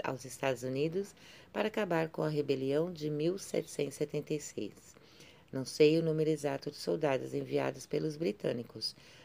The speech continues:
mas ouvi dizer que era um número consideravelmente maior que o que voltou."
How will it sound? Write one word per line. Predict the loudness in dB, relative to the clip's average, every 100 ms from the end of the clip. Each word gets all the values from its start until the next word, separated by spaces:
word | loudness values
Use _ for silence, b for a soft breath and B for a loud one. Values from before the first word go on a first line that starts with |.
| B
mas | -2 2
ouvi | 2 2
dizer | -2 0 2 2
que | 2
era | 2
um | 0
número | 0 0 0 0
consideravelmente | 0 0 0 0 2 0 -2 -4 -4 -4 -6
maior | -2 0 -2 -2
que | -4
o | -4
que | -4
voltou." | 0 -2 0 0 -2